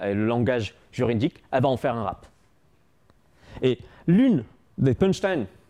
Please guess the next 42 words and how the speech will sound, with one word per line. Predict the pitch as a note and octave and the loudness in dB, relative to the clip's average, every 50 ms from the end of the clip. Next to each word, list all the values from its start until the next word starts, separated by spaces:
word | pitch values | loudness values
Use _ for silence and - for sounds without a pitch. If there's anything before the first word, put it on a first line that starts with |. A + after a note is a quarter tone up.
| _ _ _ - - - - - - - | _ _ _ -20 -20 -20 -20 -20 -20 -10
enfin, | - - F#2 | -8 -6 -2
l'une | F2+ G#2 C#3+ G3+ G3+ F3 | 0 2 4 4 4 4
des | C#3+ C3 | 4 2
meilleurs | B2+ D3 E3+ F#3 E3+ | 2 2 2 0 0
morceaux | E3+ E3 D#3 - - F#3 E3+ | 0 -2 -2 0 0 0 0
que | - C3 | 0 0
j'ai | G#2+ | 0
retenu, | A2 B2+ A#2+ - C#3 C3 D3 F#3 | 0 -2 -2 0 -2 -2 -2 -2
parce | - B2 - - | -4 -6 -6 -6
qu'il | B2 G#2+ | -8 -8
faut | - - A2+ | -6 -4 -4
admettre, | G#2 G#2+ B2 C3 A#2+ - | -4 -2 -4 -6 -6 -8
c'est | G#2 | -10
pas | - A#2+ A2 | -8 -8 -8
non | G#2+ G#2 G2+ | -8 -8 -8
plus | - - C3+ C3 - - - - - | -8 -8 -10 -10 -12 -18 -20 -18 -12
la | - F#2+ | -12 -12
plus, | - - C3 B2 A#2+ A#2 | -6 -2 0 2 2 2
euh, | A2 G#2 | 2 0
la | G#2+ | 0
meilleure | G#2+ A2+ A2+ G#2+ | 0 0 -2 -2
punchline | - A#2+ A2 - B2 G#2+ | -4 -6 -6 -4 -4 -2
de | G2+ | -2
l'histoire, | A2+ A2 - - G3+ - - - - - - - - | -2 -4 -6 -8 -10 -12 -14 -20 -20 -20 -20 -20 -20
c'est | _ - - F3+ G3 G#3 - _ _ _ - - | _ -6 -4 -4 -4 -4 -10 _ _ _ -14 -10
euh, | B2 A#2+ A#2+ A#2+ A#2+ A#2 A2+ G#2+ G2+ F2+ - - - | -8 -6 -6 -4 -4 -6 -6 -8 -10 -12 -12 -8 -4
the | C3+ | -2
lyri-, | C#3 D#3 F#3 F3 F#3 G#3+ - | 0 2 2 2 0 -4 -6
the, | - D#3+ C#3+ A#2+ C#3 C3+ C3+ - - | -8 -10 -8 -6 -4 -4 -4 -6 -8
euh, | C3 A#2+ A2+ G#2 | -8 -8 -8 -6
the | A#2+ | -6
lyrics | B2 B2+ E3+ D3 E3+ F3+ D#3 - - - - | -4 -4 -2 -2 -2 -4 -4 -6 -12 -16 -10
are | - A#2+ A#2 | -10 -10 -10
stories | - - E3 D#3 D3 D3 F3 E3+ - - - _ - | -8 -8 -6 -4 -2 -2 -2 -4 -6 -12 -20 _ -10
no | C3 C3 | -6 -6
one | C3+ C3 C#3+ C#3+ | -4 -4 -4 -4
would | C3 A#2+ A#2+ - | -6 -6 -8 -8
take | - C3 G#2+ A2+ A2+ - - _ _ _ _ _ | -8 -10 -10 -10 -12 -14 -16 _ _ _ _ _
as | - A2+ G#2+ - - _ | -14 -14 -14 -14 -16 _
fact. | - C#3+ D#3 - - _ _ _ _ | -12 -10 -10 -12 -16 _ _ _ _
Autrement | - B2+ - D3+ C#3+ C#3+ D3 | -12 -6 -4 -2 -2 0 -2
dit, | C#3+ B2+ D3+ - | -2 -2 -4 -6